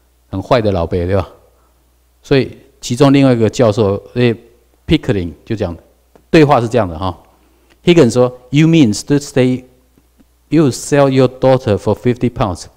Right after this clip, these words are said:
你要为五十镑就可以卖掉你的女儿吗？然后那个 Pickering 就讲，“Have you no moral, man？”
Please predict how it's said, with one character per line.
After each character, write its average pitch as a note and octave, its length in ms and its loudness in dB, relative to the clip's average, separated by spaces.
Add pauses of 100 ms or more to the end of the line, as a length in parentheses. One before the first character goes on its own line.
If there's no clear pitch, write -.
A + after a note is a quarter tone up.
(160)
你 A#2+ 80 -4
要 C3 100 0
为 C3+ 300 2 (100)
五 G2+ 180 -2
十 A#2 200 -6
镑 G#2+ 340 -4 (160)
就 C3 120 -6
可 A#2+ 120 -2
以 G#2+ 80 -2 (840)
卖 A#2+ 140 -2
掉 B2 140 0
你 G#2 100 -4
的 F#2+ 60 -4
女 G2 180 -6
儿 E2 180 -10
吗？ F2+ 160 -14 (720)
然 G#2+ 160 -4
后 B2 100 -2
那 B2 100 0
个 A#2 80 2
Pickering A2 500 0
就 - 100 -14
讲， G2 160 -6
“Have - 340 -14
you C3 140 -2
no C3 140 0
moral, B2+ 420 0
man？” F2+ 260 -8